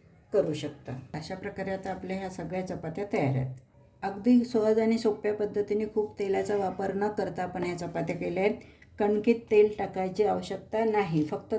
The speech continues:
थोडंसं आपलं बाकीचं प्रिपरेशन होईस्तोवर जरी तुमची कणिक मळून तुम्ही सेट होऊ दिली ना, तरी तुमची कणिक, अ, मऊ होते. फक्त काय आहे की चुरायची छान.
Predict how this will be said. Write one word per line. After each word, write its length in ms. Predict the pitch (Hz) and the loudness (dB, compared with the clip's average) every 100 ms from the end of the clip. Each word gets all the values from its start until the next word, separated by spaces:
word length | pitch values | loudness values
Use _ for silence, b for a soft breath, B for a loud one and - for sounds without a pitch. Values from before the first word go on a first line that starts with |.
| 214 | 2
थोडंसं 380 | 226 226 233 | 4 6 4
आपलं 260 | 226 - 220 | 0 2 2
बाकीचं 360 | 208 190 226 220 | 2 0 -2 2
प्रिपरेशन 520 | 226 220 220 220 233 | 2 2 2 2 2
होईस्तोवर 400 | 220 220 226 220 | 2 2 2 2
जरी 240 | 214 214 | 4 4
तुमची 300 | 214 208 208 | 4 2 0
कणिक 400 | 208 202 208 202 | 0 0 0 -2
मळून 380 | 196 196 196 202 | -4 -2 0 0
तुम्ही 300 | 202 190 196 277 - | -2 -2 -4 -4 -8
सेट 280 | - 190 190 | -4 -2 2
होऊ 100 | 202 | 4
दिली 280 | 190 202 180 | 8 6 6
ना, 100 | 175 240 B B B - | -2 -6 B B B 2
तरी 200 | 208 220 | 4 6
तुमची 320 | 220 202 202 | 4 2 0
कणिक, 400 | 202 196 233 277 - - _ - - | 0 4 4 4 -2 -20 _ -20 -12
अ, 300 | - 180 180 | -8 -6 -4
मऊ 280 | 196 208 | 6 8
होते. 440 | 185 165 165 156 B B _ | 8 4 0 -6 B B _
फक्त 220 | 208 208 247 | -8 -4 -2
काय 220 | 240 220 | 4 4
आहे 200 | 233 254 | 6 4
की 400 | 277 - _ 240 | 2 -10 _ -4
चुरायची 680 | - 233 214 240 247 254 - | 2 6 8 8 8 4 4
छान. 180 | 151 | 0